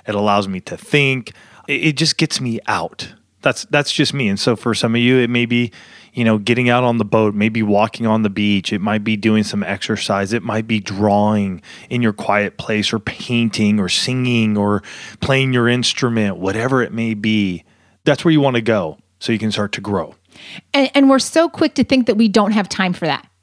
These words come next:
Speaker 1: Mm-hmm.
Speaker 2: Right? When, when
Speaker 1: Yes.
Speaker 2: we're feeling drained, when we're feeling the disconnect, we're like, "Oh, I just have to work harder. I have to work harder. I have to," you know, like, like, just put my head down and,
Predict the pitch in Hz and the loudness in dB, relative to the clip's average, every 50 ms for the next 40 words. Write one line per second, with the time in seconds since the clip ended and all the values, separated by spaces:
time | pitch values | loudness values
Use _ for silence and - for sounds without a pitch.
0 | _ _ _ _ - 131 123 110 101 131 139 135 131 220 233 247 240 240 240 247 | _ _ _ _ -6 -4 -4 -4 -4 -4 -4 0 4 4 6 6 6 6 6 4
1 | 247 233 247 254 254 247 262 302 302 - 320 311 311 311 294 254 277 269 269 262 | 4 4 4 4 6 6 6 4 4 2 2 2 4 4 4 4 4 6 6 6
2 | 254 254 240 226 - 294 277 285 285 277 262 233 220 247 247 - - - 254 240 | 6 4 4 4 4 4 4 4 4 4 4 4 4 2 2 0 0 2 4 4
3 | 240 233 214 254 233 233 220 220 - - - 262 285 262 208 - - - - - | 4 4 4 2 4 4 2 0 -2 0 2 4 4 4 2 0 -6 -16 -8 -2
4 | - 262 - 311 - 320 302 - - 302 285 269 240 - - 294 285 254 254 240 | 0 2 2 4 4 2 2 4 4 4 4 4 2 2 2 2 4 4 4 2
5 | 262 254 - 277 285 247 - - 294 302 277 269 254 254 - 269 247 262 254 247 | 2 0 2 2 2 0 2 0 2 2 4 4 2 2 0 0 2 4 4 4
6 | 247 240 226 - - - - - 269 247 247 240 285 262 - - - 349 339 311 | 4 4 2 -2 -8 -10 -2 0 0 0 0 -2 -6 -6 -2 0 2 4 4 4
7 | 285 262 320 294 254 302 294 277 262 254 240 | 4 4 4 4 4 4 4 6 6 4 4